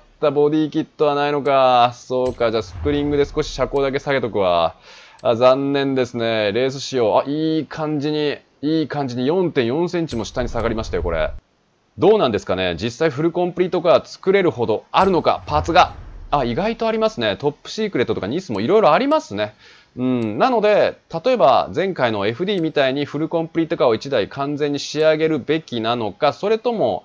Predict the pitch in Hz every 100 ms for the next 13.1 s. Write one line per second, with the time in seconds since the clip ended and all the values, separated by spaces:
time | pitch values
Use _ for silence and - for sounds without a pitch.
0 | _ _ 107 104 - 180 156 117 101 117
1 | 175 175 - 196 165 147 - 151 131 156
2 | 185 185 175 170 165 180 180 107 104 123
3 | 123 127 104 - 165 165 113 85 78 -
4 | _ _ - 92 90 95 - 196 226 247
5 | 202 165 160 107 113 127 127 123 117 107
6 | 98 120 90 85 90 80 85 87 80 76
7 | 76 139 143 160 190 - 165 143 120 127
8 | 139 110 104 101 123 139 110 87 110 107
9 | 92 78 - - - 104 - 107 101 87
10 | 87 98 78 - - 104 98 92 - -
11 | - _ _ _ 143 143 151 151 185 196
12 | 190 190 190 180 175 175 165 90 78 85